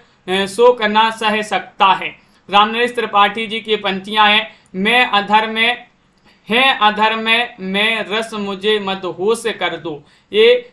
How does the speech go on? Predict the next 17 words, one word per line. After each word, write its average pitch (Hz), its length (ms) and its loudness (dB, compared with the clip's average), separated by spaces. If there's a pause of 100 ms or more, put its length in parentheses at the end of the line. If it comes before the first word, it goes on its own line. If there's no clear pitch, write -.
(120)
पंक्तियां 220 640 0
हरिवंश 202 400 -4
राय 202 180 2
बच्चन 226 440 -2
की 214 140 -8
मानी 185 260 0
जाती 170 400 -2
हैं। 156 220 -8 (240)
"गाता 226 440 4
प्राणों 226 500 2
का 214 240 4
तार 214 400 4
तार, 214 480 2
अनुराग 202 560 0
भरा 196 500 0
उन्माद 185 520 0
राग", 156 400 0